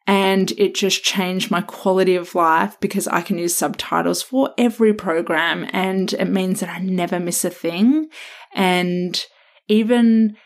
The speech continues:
Ed appreciates it too, because there are nuances and subtleties and really softly spoken language that is really hard to hear, that they will still include subtitles for. And you catch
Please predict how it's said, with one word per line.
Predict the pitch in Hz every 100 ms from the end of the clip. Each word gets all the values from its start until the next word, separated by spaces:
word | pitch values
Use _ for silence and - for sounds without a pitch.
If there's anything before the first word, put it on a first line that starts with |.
| _ -
Ed | 185 196 180
appreciates | 196 202 185 180 180 175 -
it | 196 -
too, | - 190 208
because | 208 190 - 185 185 185 175
there | 196 185
are | 185
nuances | 180 185 202 196 - 214 - 180 170 165 -
and | 185 180 175
subtleties | 170 175 185 196 190 185 175 -
and | 185 175 175 - - -
really | 190 190
softly | 190 214 190 196
spoken | - 185 175 196
language | 175 180 180 170 160 -
that | 185 175 - - -
is | 208 202
really | 190 185 190
hard | 151 175 175
to | -
hear, | 196 - 180 175
that | 170 170
they | 185
will | 185
still | 170 - 202 185
include | 185 - 180 170
subtitles | - 156 156 180 185 170
for. | - 175 202 302 349 - - - -
And | - 185 185 185 175 -
you | 202 202
catch | - 202 - - -